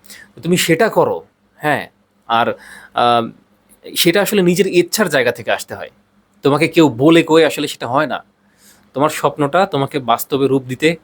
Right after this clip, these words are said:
তোমাকে অনেক হার্ডওয়ার্ক করা লাগবে, হ্যাঁ। তো এই ভিডিওতে এতটুকুই আলোচনা, আশা করি আমার কথাগুলো বুঝতে পারছো।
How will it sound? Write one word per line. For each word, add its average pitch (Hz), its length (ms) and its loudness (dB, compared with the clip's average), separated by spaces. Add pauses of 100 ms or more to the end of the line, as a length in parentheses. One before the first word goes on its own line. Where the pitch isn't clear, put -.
(300)
তোমাকে 120 260 0
অনেক 113 240 0
হার্ডওয়ার্ক 104 340 0
করা 98 160 -4
লাগবে, 90 280 -12 (180)
হ্যাঁ। 156 120 -4 (340)
তো 110 260 -2
এই 139 140 4
ভিডিওতে 139 340 2
এতটুকুই 127 360 -2
আলোচনা, 131 380 0
আশা 120 200 -2
করি 117 180 -6
আমার 113 180 -2
কথাগুলো 113 380 -4
বুঝতে 123 320 -2
পারছো। 151 320 0